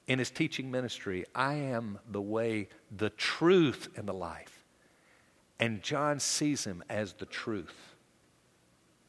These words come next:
without error. Head and hair white like the wool or like snow, referring to purity. John looks at him and sees him in his perfection,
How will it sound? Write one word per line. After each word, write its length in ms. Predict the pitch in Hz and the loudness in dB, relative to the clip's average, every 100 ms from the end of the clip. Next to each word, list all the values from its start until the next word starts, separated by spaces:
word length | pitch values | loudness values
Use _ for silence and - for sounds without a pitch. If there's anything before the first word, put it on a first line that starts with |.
| _ _ - | _ _ -2
without 360 | 107 101 95 92 | 2 6 4 4
error. 360 | 82 69 - - - _ _ _ _ _ _ _ _ _ _ _ _ _ _ _ | 0 -4 -10 -18 -20 _ _ _ _ _ _ _ _ _ _ _ _ _ _ _
Head 360 | - 165 147 107 | 4 8 10 8
and 120 | 107 | 4
hair 360 | 98 151 123 101 | 2 6 6 4
white 680 | - 135 131 117 87 - - - - _ _ | 2 4 6 6 2 -8 -18 -20 -20 _ _
like 320 | 113 117 - | 6 6 4
the 80 | 104 | -2
wool 640 | 98 113 139 104 78 71 - - - - - _ | 0 4 6 6 2 -6 -14 -20 -20 -20 -20 _
or 140 | 107 | 4
like 280 | 110 110 92 | 6 4 2
snow, 720 | - - - 131 123 85 69 - - - - - - - - - | -2 -2 -2 0 0 -2 -6 -18 -20 -20 -20 -20 -20 -20 -14 -4
referring 460 | 104 - 131 120 | 0 4 4 2
to 280 | - 110 90 - - - - - | 0 0 0 -4 -20 -20 -20 -16
purity. 580 | - 151 139 117 - 78 - - - - - - _ _ _ _ _ _ - _ | -4 2 4 2 -2 -12 -14 -20 -20 -20 -20 -20 _ _ _ _ _ _ -20 _
John 320 | - 131 127 | 6 8 8
looks 280 | 127 151 - | 6 4 0
at 60 | 95 | -2
him 80 | |
and 120 | 95 - | 0 0
sees 380 | - 170 143 | 2 2 2
him 80 | 104 | 0
in 80 | 104 | -2
his 120 | 95 | -4
perfection, 680 | - 92 - 117 - - | -8 -10 -4 -4 -4 -10